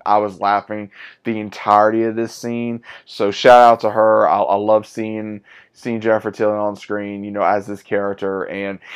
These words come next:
it really brings a smile to my face because, again, guys, th-, th-, this is the reason why I watch Chucky. I don't, again, you guys know I don't like Jake, Devin, and Lexi. I really don't care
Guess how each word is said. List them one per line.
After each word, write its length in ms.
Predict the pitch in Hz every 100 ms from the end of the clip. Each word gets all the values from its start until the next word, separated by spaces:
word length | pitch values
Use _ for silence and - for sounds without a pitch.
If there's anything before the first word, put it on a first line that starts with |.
| -
it 100 | 107
really 260 | 107 113 107
brings 340 | 110 107 104
a 80 | 101
smile 300 | 107 101 101
to 40 |
my 140 | 101 101
face 240 | 101 104
because, 240 | 117 127
again, 240 | 127 143 139
guys, 380 | 127 117 120 113
th-, 160 | 131 131
th-, 160 | 131 156
this 160 | 170 208
is 120 | 180
the 60 |
reason 260 | 151 143 120
why 160 | 117 113
I 20 |
watch 300 | 104 101 -
Chucky. 420 | 110 101 110 104 - - -
I 120 | 113
don't, 240 | 135 123 -
again, 340 | 120 117 127
you 60 | 123
guys 260 | 135 120 110
know 140 | 113
I 80 | 113
don't 220 | 110 95
like 220 | 107 104
Jake, 300 | 98 110 101
Devin, 460 | 107 107 104 104 98
and 120 | 98
Lexi. 400 | 101 98 101 92
I 60 | 98
really 280 | 101 104
don't 280 | 101 101 80
care 400 | - 98 98 98